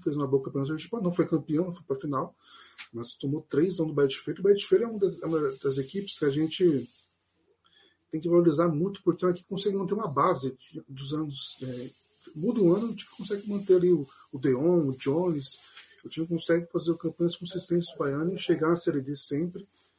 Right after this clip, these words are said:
Então, o time pra gente ficar de olho, né? Porque talvez essa, esse, esse entrosamento, caso o clube suba, não vai ser uma surpresa, porque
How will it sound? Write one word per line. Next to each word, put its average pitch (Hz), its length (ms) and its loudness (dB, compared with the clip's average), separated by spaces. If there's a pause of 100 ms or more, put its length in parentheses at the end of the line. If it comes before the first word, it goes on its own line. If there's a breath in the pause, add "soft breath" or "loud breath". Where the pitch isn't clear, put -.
(160 soft breath)
Então, 156 280 -8
o 160 40 -4
time 160 220 -4
pra 156 160 -2
gente 160 220 -4
ficar 156 280 -4 (640)
de 147 220 -6
olho, 180 300 6
né? 170 120 2
Porque - 240 -8
talvez 160 400 0
essa, 175 160 -2
esse, 165 360 0
esse 175 160 -2
entrosamento, 170 720 4 (400 soft breath)
caso 175 200 0
o 180 60 -8
clube 165 200 0
suba, 160 520 2 (100)
não 147 120 -4
vai 160 120 2
ser 170 160 0
uma 175 100 2
surpresa, 175 600 0
porque 175 420 -2